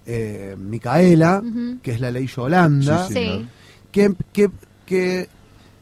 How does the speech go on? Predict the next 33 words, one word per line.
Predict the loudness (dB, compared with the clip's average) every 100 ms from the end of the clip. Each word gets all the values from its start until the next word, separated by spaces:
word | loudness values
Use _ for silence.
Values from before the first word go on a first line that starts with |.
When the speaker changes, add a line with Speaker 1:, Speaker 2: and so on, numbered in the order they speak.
| _ _ _ _ _ _
Speaker 1:
obliga | 6 8 8 8 8 4 0 -6 _ _ _ _
a | -6
todos | 2 4
los | 4
trabajadores | 0 -4 -2 -2 0 0
del | 0 0
Estado, | 0 0 2 0 -4 -10 _ _ _ -18
o | -14
a, | -12 -12
o | -12
a | -4
todos | 0 0
los | 0
funcionarios | -4 -4 -4 0 0 0
y | -2
trabajadores | -10 -14 -10 -6
del | -6
Estado, | -6 -6 -6 -8 -14 _ -20 _ _
a | 2 4
hacer | 6 6 8
un | 8 8
curso | 8 8 6 0
como | -2 -2
la | 0
ley | 2
Micaela, | 2 2 2 4 2
que | 0
uno | 0
puede | 2 4
verlo | 4 4 2
como | 0 -2
un | -2
derecho | 0 2 2 2 -4